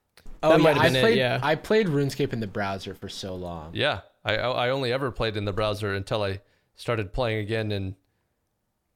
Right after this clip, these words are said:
Speaker 3: whenever,
Speaker 2: You know, it's funny,
Speaker 3: twenty eighteen or something.
Speaker 2: back in the day, I remember since all the school computers would block it, the only way to play was to download a client. And I remember the only client that I could find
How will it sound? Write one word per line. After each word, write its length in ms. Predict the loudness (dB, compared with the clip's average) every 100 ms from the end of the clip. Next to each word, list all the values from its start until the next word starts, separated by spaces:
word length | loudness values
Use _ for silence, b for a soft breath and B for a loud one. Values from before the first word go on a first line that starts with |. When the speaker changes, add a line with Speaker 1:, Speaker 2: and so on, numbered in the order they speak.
| _ -20
Speaker 3:
whenever, 540 | -8 -4 -2 -2 -4 -4 -4
Speaker 2:
You 300 | -2 2 2
know, 60 |
it's 120 | 2
funny, 200 | 4 4 4
Speaker 3:
twenty 80 | 2
eighteen 140 | 0
or 120 | -2 -6
something. 220 | -2 2
Speaker 2:
back 160 | 4 4
in 80 |
the 80 | 2
day, 440 | 4 4 4 4 2
I 100 | 2
remember 540 | 4 4 2 2 -4 _ _
since 480 | -2 2 2 0 -4 -2
all 220 | 2 4 4
the 280 | 2 2 0
school 560 | -4 0 2 4 2
computers 600 | 2 0 2 2 4 2
would 160 | 0 -2
block 380 | 0 0 2 2
it, 260 | 2 0 _ _ _ -2
the 120 | 2
only 300 | 4 4 4
way 280 | 4 2 2
to 300 | 0 0 0
play 420 | 2 2 4 2
was 280 | 2 0 0
to 180 | 0 0
download 580 | 2 2 2 2 2 0
a 60 |
client. 600 | -2 0 2 4 2 -2 _ _ -2
And 180 | 0 2
I 80 | 2
remember 260 | 2 2
the 160 | 2 2
only 240 | 2 2
client 440 | 0 0 2 2 0
that 200 | -4 0
I 280 | 2 0 0
could 140 | -6 -4
find 560 | 0 2 4 2 -2